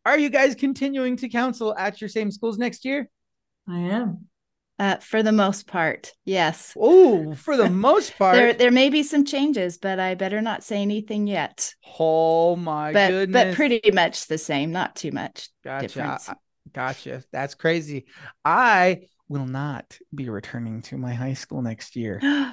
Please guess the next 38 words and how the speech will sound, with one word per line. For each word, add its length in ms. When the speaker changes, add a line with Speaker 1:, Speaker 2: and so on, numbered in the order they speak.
Speaker 3:
What 100
are 120
you 60
Speaker 1:
Um, 20
Speaker 3:
doing, 400
Nate? 560
Speaker 1:
so, 800
so 220
I 180
will, 200
I 100
will 100
not 240
be 100
a 60
school 240
counselor 400
next 260
year. 240
I 180
will 300
be 300
a 120
licensed 520
school 180
counselor. 480
I 60
still 180
have 80
my 120
license. 420
I 80
still 160
gonna 160
keep 220
up 120
on 80
my, 140